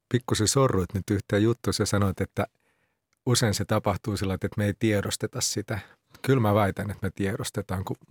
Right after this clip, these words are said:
monet ihmiset sortuu siihen, että sanoo, että ihminen pyrkii lähtökohtaisesti hyvään. Höpö, höpö. Mun mielestä ihminen vaan niin kuin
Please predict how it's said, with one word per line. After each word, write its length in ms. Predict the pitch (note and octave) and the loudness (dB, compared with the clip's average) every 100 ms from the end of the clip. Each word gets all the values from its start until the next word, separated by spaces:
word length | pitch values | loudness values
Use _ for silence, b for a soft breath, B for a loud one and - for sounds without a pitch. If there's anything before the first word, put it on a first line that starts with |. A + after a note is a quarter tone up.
| - | 0
monet 340 | B2 A#2 G#2 | 2 4 2
ihmiset 380 | A2+ G2+ F#2 G2 _ _ _ _ _ _ _ - | 2 2 2 -4 _ _ _ _ _ _ _ -10
sortuu 500 | - G2 F#2+ - C3+ | -2 0 0 0 0
siihen, 260 | A#2+ A#2+ G#2+ | 2 2 2
että 120 | - | 2
sanoo, 220 | G#2 G2+ | 2 4
että 160 | F#2+ A2 | 2 2
ihminen 320 | G2 G#2 G2 - | 4 4 2 4
pyrkii 460 | A2 G2 - F#2+ | 4 4 2 2
lähtökohtaisesti 1000 | F#2+ F#2+ - F#2+ F#2 - E2+ F#2+ - F2+ F2 | 4 2 0 -2 -2 -4 -4 -4 -4 -4 0
hyvään. 420 | G2 F#2 F2+ G2 _ B B B B B2+ | 0 0 -2 -6 _ B B B B 2
Höpö, 300 | B2+ - G2 | 4 4 4
höpö. 340 | G#2 G#2 G2+ - - | 2 2 0 0 0
Mun 120 | A2+ | 2
mielestä 320 | G#2 G2 - _ _ - | 2 0 -2 _ _ -2
ihminen 400 | A2 F#2+ G2 F#2+ | 0 2 2 2
vaan 280 | G#2 G2+ F#2 | 4 4 4
niin 160 | F#2 | 2
kuin 200 | F2+ G2 | 2 0